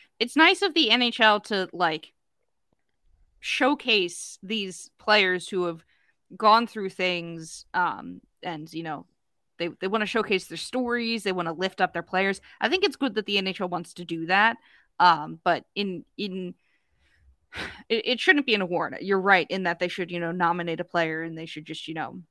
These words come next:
celebrate them all for everything that they've gone through and whatnot, uh,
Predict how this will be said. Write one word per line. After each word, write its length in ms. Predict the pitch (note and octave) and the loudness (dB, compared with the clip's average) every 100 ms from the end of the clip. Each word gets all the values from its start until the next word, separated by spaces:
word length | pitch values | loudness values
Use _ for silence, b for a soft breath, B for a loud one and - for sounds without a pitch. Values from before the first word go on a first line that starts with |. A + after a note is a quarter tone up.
| - | -14
celebrate 580 | - A3+ G#3+ G3 F#3+ | 4 6 6 4 2
them 120 | F#3 E3+ | 2 0
all 240 | E3+ E3+ | 2 2
for 180 | E3+ E3 | 0 -2
everything 400 | E3 F3 F3 F3 | -2 -4 -6 -8
that 100 | E3 | -6
they've 160 | E3 D#3 | -8 -4
gone 300 | E3 E3 E3 | -2 -2 -4
through 360 | - D#3 D#3+ - | -8 -8 -8 -10
and 160 | F#3 | -10
whatnot, 480 | F3 A3 - - D#2 _ - | -6 -6 -6 -12 -12 _ -6
uh, 220 | C3+ G2 | -6 -6